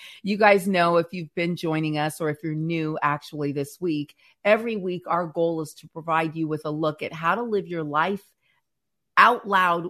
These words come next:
with your faith, from dating to sex to marriage, raising kids, all of the above. You know, we live in this world where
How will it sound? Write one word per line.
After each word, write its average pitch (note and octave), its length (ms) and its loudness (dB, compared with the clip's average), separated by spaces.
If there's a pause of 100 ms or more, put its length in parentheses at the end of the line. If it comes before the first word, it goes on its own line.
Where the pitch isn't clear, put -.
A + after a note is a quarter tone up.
with F3+ 260 -2
your E3 120 -4
faith, C#3+ 480 -2 (220)
from D#3 280 -2
dating F#3+ 520 2
to C#3+ 140 -12
sex - 500 -2
to - 120 -8
marriage, E3+ 680 0
raising F3+ 420 0
kids, F3 480 -2 (680)
all C4 280 8
of B3 100 -2
the G#3+ 160 0
above. C#3+ 600 0
You F3 140 -6
know, D#3+ 420 -4 (320)
we F#3+ 180 -6
live F#3+ 220 0
in G#3 100 2
this E3+ 220 -6
world E3+ 520 0
where D3+ 440 0